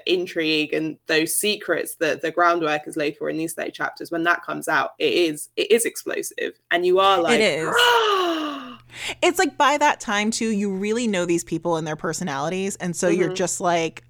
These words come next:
Speaker 2: "Okay, how is this person gonna react to this? How, what's gonna happen here?" Like, you really are just, it's like you're talking about your friends.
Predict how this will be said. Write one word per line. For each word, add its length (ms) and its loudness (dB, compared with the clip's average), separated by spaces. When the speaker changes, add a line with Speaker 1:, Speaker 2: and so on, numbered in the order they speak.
Speaker 2:
"Okay, 380 0
how 280 2
is 100 -2
this 160 -4
person 260 -4
gonna 100 -4
react 280 0
to 60 -6
this? 260 -4
How, 320 0
what's 200 0
gonna 140 -4
happen 240 -4
here?" 140 -10
Like, 120 4
you 160 0
really 360 4
are 80 4
just, 320 -8
it's 100 -4
like 160 0
you're 100 2
talking 320 0
about 200 0
your 80 -2
friends. 440 -6